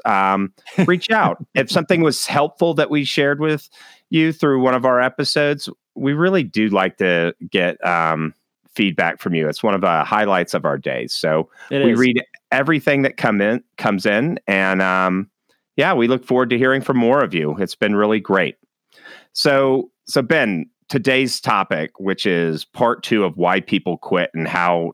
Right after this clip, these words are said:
Speaker 1: to keep them. Um, what did we talk about last time, and what are we gonna talk about today?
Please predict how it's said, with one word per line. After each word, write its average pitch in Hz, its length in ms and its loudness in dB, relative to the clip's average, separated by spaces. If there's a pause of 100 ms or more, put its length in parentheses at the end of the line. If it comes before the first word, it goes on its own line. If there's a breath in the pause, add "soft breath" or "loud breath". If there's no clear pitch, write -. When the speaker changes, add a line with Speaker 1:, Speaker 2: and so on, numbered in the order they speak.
Speaker 1:
to 90 120 -4
keep - 300 -4
them. 71 260 -2 (240)
Um, 90 480 0 (640)
what 185 100 2
did 233 80 0
we 285 80 0
talk 214 220 0
about 202 180 2
last 160 260 0
time, 196 240 2
and 135 260 0
what 147 160 -2
are 180 60 2
we 196 80 0
gonna 202 160 0
talk 202 220 -2
about 208 180 0
today? 220 420 -2